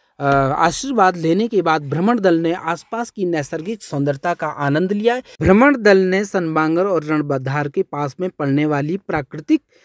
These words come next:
पत्थरों की गुफा का भी अवलोकन किया। बधानी ताल के प्राकृतिक सौंदर्यता के साथ-साथ स्थानीय संसाधनों,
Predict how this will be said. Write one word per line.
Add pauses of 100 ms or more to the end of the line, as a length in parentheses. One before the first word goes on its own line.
(340)
पत्थरों
की
गुफा
का
भी (380)
अवलोकन
किया। (600)
बधानी
ताल
के
प्राकृतिक
सौंदर्यता
के
साथ-साथ (180)
स्थानीय
संसाधनों,